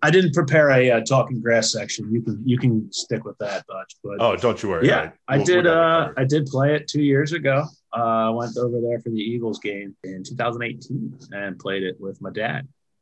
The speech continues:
Speaker 1: Uh, it was awesome. There was one other person on the course with us. It,
Speaker 2: Sick.
Speaker 1: I, I don't understand how that's possible, but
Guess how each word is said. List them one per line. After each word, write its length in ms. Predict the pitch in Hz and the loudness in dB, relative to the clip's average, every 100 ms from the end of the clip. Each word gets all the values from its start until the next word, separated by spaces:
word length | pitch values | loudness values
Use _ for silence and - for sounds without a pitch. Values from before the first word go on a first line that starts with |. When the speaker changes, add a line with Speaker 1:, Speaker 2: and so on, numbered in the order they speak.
| _ 95 | _ -6
Speaker 1:
Uh, 320 | 98 101 104 | -4 -2 -2
it 60 | 104 | -2
was 240 | 107 - | -4 -8
awesome. 380 | 107 135 85 78 - | -6 -4 -4 -10 -10
There 140 | 92 | -6
was 160 | 95 87 | -6 -8
one 240 | 95 104 | -10 -8
other 140 | 101 101 | -8 -8
person 340 | 107 98 - | -6 -8 -8
on 80 | 98 | -10
the 60 | 92 | -8
course 360 | - - - - | -8 -10 -10 -14
with 120 | 78 | -10
us. 320 | 71 - - _ _ _ _ _ | -12 -14 -20 _ _ _ _ _
It, 120 | 95 90 | -12 -10
Speaker 2:
Sick. 220 | 104 120 | -10 -10
Speaker 1:
I, 140 | 98 - | -10 -8
I 140 | 117 110 | -6 -4
don't 240 | 104 95 | -6 -6
understand 500 | 98 92 - 95 95 | -10 -10 -8 -8 -8
how 80 | 95 | -8
that's 200 | 90 90 | -10 -8
possible, 540 | 104 117 110 101 101 95 | -4 -4 -4 -6 -6 -6
but 220 | 95 | -8